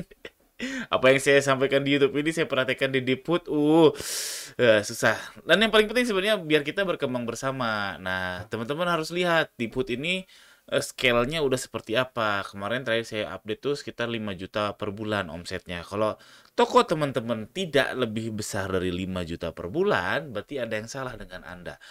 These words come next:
Karena Anda tinggal napak tilas saja enam puluh dua video ke belakang atau, dan mengikuti video-video selanjutnya, eh, Anda harusnya tidak, tidak lebih rendah daripada, eh, omset si Deep Hood ini. Karena tergo-, terdokumentasi dengan jelas, ketahuan mana yang, eh, yang works di,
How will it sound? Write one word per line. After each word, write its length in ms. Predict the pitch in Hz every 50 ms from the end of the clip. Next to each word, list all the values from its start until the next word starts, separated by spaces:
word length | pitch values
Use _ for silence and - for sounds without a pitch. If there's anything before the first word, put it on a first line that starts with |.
| - - _
Karena 240 | - 208 214 226 247
Anda 80 | 262
tinggal 160 | 247 226 214 214 208
napak 240 | 202 - 196 190 -
tilas 240 | 185 185 190 185 202
saja 160 | 202 190 190
enam 160 | 175 170 160
puluh 260 | 156 160 156 143 139
dua 60 | 131 131
video 320 | - 131 123 120 117 113
ke 80 | - 110
belakang 400 | 92 87 82 80 - 143 165 175
atau, 240 | 147 139 - 120
dan 240 | 107 123 120 123 123
mengikuti 320 | 127 127 120 117 120 117 123
video-video 480 | - 120 110 107 104 107 101 101 98
selanjutnya, 640 | 95 - 85 90 95 92 90 - 123 160 190 226 - _ - - - - - - - - - - _ -
eh, 200 | - 107 120 117 117
Anda 240 | 123 139 170 175
harusnya 160 | 156 147 165 170
tidak, 320 | - 143 131 120 110 - - _ -
tidak 480 | - 120 113 110 107 104 104 104 107 104
lebih 400 | 107 110 104 107 113 113 107 104
rendah 320 | 101 104 104 107 123 131
daripada, 560 | 120 101 87 90 - - 90 98 107 104 - _ _ _ _ -
eh, 220 | 92 87 85 87 73 65 90
omset 240 | 95 104 - 110
si 160 | - - 92 85
Deep 160 | 90 - -
Hood 160 | 92 90 - 87 85
ini. 80 | 87
Karena 240 | 76 - - 104 117
tergo-, 400 | - - 90 90 82 85 85 _ _ -
terdokumentasi 800 | 98 87 101 98 - 101 98 101 95 85 92 - 120 120 110 101
dengan 240 | 98 90 90 90
jelas, 560 | 92 101 117 135 147 151 156 156 156 156 - - - - - - - -
ketahuan 400 | 113 - 98 95 - - - 107 104 104
mana 180 | 101 98 98 98
yang, 140 | 95 95 95 101 101 - - - - - - - _
eh, 320 | - 87 92 95 95 95 98
yang 240 | 101 101 101 101
works 400 | 104 110 110 107 - - - -
di, 160 | 85 101 101